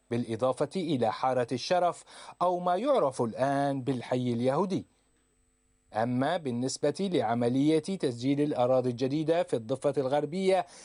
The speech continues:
فإن هذا الإجراء بحسب المراقبين سيسهل بصورة كبيرة على الاحتلال إعادة التسجيل لأكثر من أربعين بالمئة من مساحة الضفة، وتشريع البؤر الاستيطانية غير الشرعية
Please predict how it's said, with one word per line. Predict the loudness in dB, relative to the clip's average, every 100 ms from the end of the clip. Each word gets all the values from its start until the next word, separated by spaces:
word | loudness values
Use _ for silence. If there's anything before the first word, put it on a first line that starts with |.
| -20
فإن | -2 0 2 0
هذا | 0 -2 0
الإجراء | -4 -4 0 2 4 2 -2 -6
بحسب | -2 -2 -2 -2 -2
المراقبين | -2 0 0 0 -2 0 0 0 -4 -14 -18
سيسهل | -4 0 0 0 -2 -2 0 2 2
بصورة | 0 -6 -4 0 0 0 -2 -2
كبيرة | -2 0 2 2 0
على | -2 -2 -2 0 0
الاحتلال | -2 -2 0 0 0 -2 -6 -14 -12 0 2
إعادة | 2 0 0 0
التسجيل | 0 0 0 0 0 2 0 -2
لأكثر | -2 -4 0 0 2
من | 0 -2
أربعين | -2 0 0 0 0
بالمئة | 0 0 0 0 0
من | 0 -2 0
مساحة | 0 0 0 0
الضفة، | -2 -2 -4 -2 -8 -8 _ _ _ _
وتشريع | -2 2 0 0 2 2 2
البؤر | 0 -2 0 2 2
الاستيطانية | 2 0 -2 -2 0 0 0 0 0 0
غير | 0 2 2
الشرعية | 2 0 0 2 2 2 0